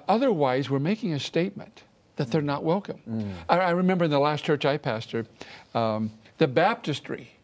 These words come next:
Speaker 1: was hu-, way, way high, and the steps getting up there were very, very narrow. And I, I s-, smiled even when I was pastoring then.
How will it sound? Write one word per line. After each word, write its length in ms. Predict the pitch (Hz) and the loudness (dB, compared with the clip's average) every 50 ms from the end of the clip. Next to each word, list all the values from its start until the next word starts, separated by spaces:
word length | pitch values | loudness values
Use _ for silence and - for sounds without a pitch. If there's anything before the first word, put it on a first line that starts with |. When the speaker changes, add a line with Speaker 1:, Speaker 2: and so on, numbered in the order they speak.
| _ _ _ - - - - _ | _ _ _ -20 -20 -20 -12 _
Speaker 1:
was 320 | - 175 175 165 143 - - - _ _ _ _ _ _ _ - - - - | 4 6 6 6 2 -4 -12 -18 _ _ _ _ _ _ _ -18 -16 0 2
hu-, 300 | 190 233 269 277 170 156 | 4 4 4 4 2 -2
way, 760 | 143 131 147 190 233 269 277 254 214 190 170 156 143 131 120 | 0 2 4 6 6 8 6 6 4 4 2 2 2 2 2
way 340 | 120 143 196 214 185 160 147 | 4 4 4 4 4 2 2
high, 420 | 135 165 262 220 160 120 117 120 - - - - - | 2 2 0 2 0 0 -2 -4 -8 -16 -18 -2 0
and 160 | 165 160 160 | 0 2 2
the 80 | 156 147 | 0 -2
steps 480 | - - - - 226 233 226 - - | -2 -4 2 2 2 2 2 -4 -10
getting 320 | - - 196 170 165 165 185 | 0 0 2 2 2 2 0
up 140 | 220 - | 0 0
there 160 | - 180 143 143 | 2 0 2 2
were 160 | 131 143 143 | 2 0 -2
very, 440 | 135 131 269 254 233 214 170 143 147 | -2 0 2 2 2 4 2 0 0
very 380 | 147 151 139 131 139 147 156 | 0 0 0 2 2 0 0
narrow. 480 | 170 202 262 285 330 330 320 233 - - _ _ - - - - - - - - _ | 0 -2 -2 -2 -4 -6 -8 -10 -10 -14 _ _ -20 -20 -20 -20 -20 -20 -20 -4 _
And 160 | - 165 160 | 2 2 4
I, 240 | 165 175 175 160 160 - - | 4 4 4 2 2 0 0
I 160 | 160 151 143 | 0 2 2
s-, 340 | 143 170 - - - 185 - | 2 0 -2 -10 -12 -10 -10
smiled 440 | - - - 175 233 240 196 135 | -2 0 2 2 2 2 0 0
even 180 | 139 139 147 147 | 0 0 0 -2
when 120 | 147 147 | 0 0
I 60 | 143 143 | 0 0
was 160 | 139 135 139 | -2 -4 -2
pastoring 600 | - 175 175 196 208 - - - 131 117 117 117 | -2 0 0 0 -2 -4 -4 -4 -4 -2 -2 -2
then. 340 | 117 110 101 101 107 117 | -2 -2 -2 -4 -6 -8